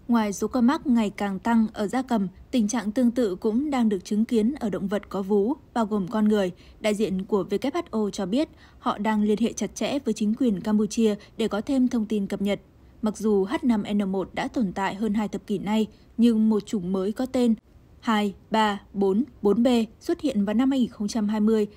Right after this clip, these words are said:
dẫn đến số lượng chim hoang dã và gia cầm chết ở mức kỷ lục. Trong giữa tháng gần đây, dữ liệu được thu thập cho đến nay chỉ ra rằng loại mới thường không gây bệnh đáng kể ở người. Cho đến nay, W H O chỉ biết đến sáu trường hợp,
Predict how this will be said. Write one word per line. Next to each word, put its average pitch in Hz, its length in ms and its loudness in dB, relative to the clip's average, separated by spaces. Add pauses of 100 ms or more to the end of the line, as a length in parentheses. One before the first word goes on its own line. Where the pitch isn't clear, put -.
dẫn 247 180 0
đến 220 300 2
số 247 160 0
lượng 247 340 0
chim 240 240 0
hoang 233 240 2
dã 226 280 -4 (160)
và 185 100 -6
gia 208 140 -6
cầm 196 280 -4
chết 294 360 -4
ở 196 80 -4
mức 208 320 -4
kỷ 202 120 -2
lục. 180 200 -2 (380)
Trong 202 300 0
giữa 175 180 -4
tháng 196 160 -4
gần 233 180 -2
đây, 214 240 2 (240)
dữ 254 160 -4
liệu 285 300 0
được 196 240 -2
thu 294 160 0
thập 240 180 -2 (120)
cho 269 140 0
đến 214 180 2
nay 240 260 4
chỉ 214 180 0
ra 226 180 0
rằng 208 260 0 (200)
loại 220 200 0
mới 208 400 0
thường 226 240 4
không 233 200 4
gây 233 120 2
bệnh 196 260 -2
đáng 202 200 0
kể 262 160 2
ở 202 140 -4
người. 196 320 2 (240)
Cho 247 120 -2
đến 196 180 0
nay, 233 320 4
W 240 240 0
H 330 40 0 (140)
O 214 200 0
chỉ 202 240 -2
biết 262 240 -2
đến 202 300 0
sáu 226 260 -4
trường 233 200 -2
hợp, 208 200 -2